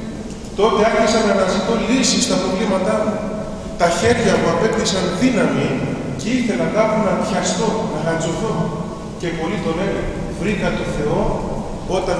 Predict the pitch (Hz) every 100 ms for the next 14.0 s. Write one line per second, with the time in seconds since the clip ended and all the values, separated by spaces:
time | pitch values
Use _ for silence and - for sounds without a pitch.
0 | - 175 156 156 196 208 214 - - -
1 | 185 180 175 180 175 185 - 160 156 -
2 | 185 190 185 - - - - - - -
3 | 190 208 208 208 208 196 196 - - -
4 | - - 151 165 165 165 202 202 170 -
5 | - 190 196 - - - 175 - - -
6 | 156 185 - 190 - - - - - -
7 | - - 156 160 226 233 - - - -
8 | - - - 190 214 202 190 220 226 220
9 | 170 190 226 240 - - - - 180 226
10 | 226 220 202 190 180 - 180 214 208 -
11 | 135 135 214 220 208 165 - 220 208 -
12 | - - - - - - 151 190 - 180
13 | 190 165 - - - - 185 190 190